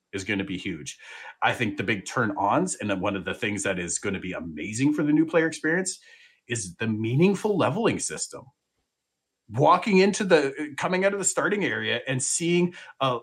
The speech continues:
a lively, bustling node six months, a year down the road from the game's launch,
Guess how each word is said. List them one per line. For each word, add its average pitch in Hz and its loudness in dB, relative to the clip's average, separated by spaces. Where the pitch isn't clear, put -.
a 127 2
lively, 139 2
bustling 131 2
node 117 0
six - -2
months, 160 2
a 110 -6
year 147 -2
down 135 2
the 123 0
road 135 2
from 101 -6
the 101 -6
game's 113 -2
launch, 110 0